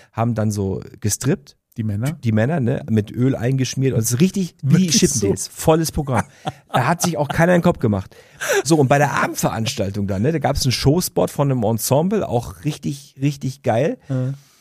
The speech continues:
Speaker 1: Ey, dann war das so, dass wir zum Beispiel von Animation und die von den Barkeepern, ne, die, wir waren alle oberkörperfrei.
Speaker 2: Mhm.
Speaker 1: Bodyglitter,
Speaker 2: Mhm.
Speaker 1: ne, war alle eingeschmiert mit Fliege. Und da ging's richtig zur Sache.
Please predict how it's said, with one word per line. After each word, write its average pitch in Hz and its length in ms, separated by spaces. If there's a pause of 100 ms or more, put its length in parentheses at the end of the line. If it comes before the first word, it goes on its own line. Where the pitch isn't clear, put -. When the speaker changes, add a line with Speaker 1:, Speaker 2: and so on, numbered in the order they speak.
(540)
Speaker 1:
Ey, 101 140
dann 95 180
war 110 100
das 117 160
so, 127 140
dass 110 240
wir 131 240
zum 123 160
Beispiel 120 240
von 110 140
Animation 107 680
und 180 320
die 117 120
von 104 180
den 98 180
Barkeepern, 117 560
ne, 147 240 (120)
die, - 100
wir 110 160
waren 104 140
alle 139 240
oberkörperfrei. 131 1080
Speaker 2:
Mhm. 139 260 (420)
Speaker 1:
Bodyglitter, 139 640 (140)
Speaker 2:
Mhm. 127 180
Speaker 1:
ne, 131 240 (100)
war - 260
alle 117 160
eingeschmiert 131 480
mit 110 100
Fliege. 143 420 (640)
Und 123 200 (120)
da - 80 (180)
ging's 107 300
richtig - 220
zur - 200
Sache. - 180